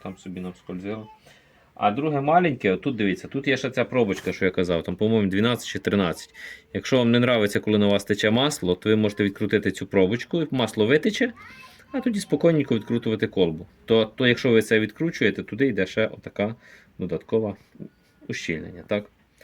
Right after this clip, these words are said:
Тож його міняємо. Ну, а зараз що? Зараз ми беремо цей фільтр отвором туди, а сю-, цим сюди. Все, у нас готово.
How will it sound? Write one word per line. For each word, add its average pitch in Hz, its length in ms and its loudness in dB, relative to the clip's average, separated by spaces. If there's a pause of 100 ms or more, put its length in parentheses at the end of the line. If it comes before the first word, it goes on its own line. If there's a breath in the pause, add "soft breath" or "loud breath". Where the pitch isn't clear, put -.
(400 loud breath)
Тож 98 220 -8
його 92 160 -6
міняємо. 165 440 -2 (140)
Ну, 277 220 -10
а 175 60 -4
зараз 151 260 -2
що? 87 180 -8 (160)
Зараз 123 380 -4
ми 104 100 -6
беремо 98 340 -4
цей 95 180 -12
фільтр 160 380 -10 (680 soft breath)
отвором 101 460 -4
туди, 104 320 -2 (680 loud breath)
а - 120 -12
сю-, 104 320 -12 (260)
цим - 160 -14
сюди. - 260 -14 (140)
Все, 90 200 -10 (720 soft breath)
у - 40 -12
нас 92 180 -4
готово. 135 480 -6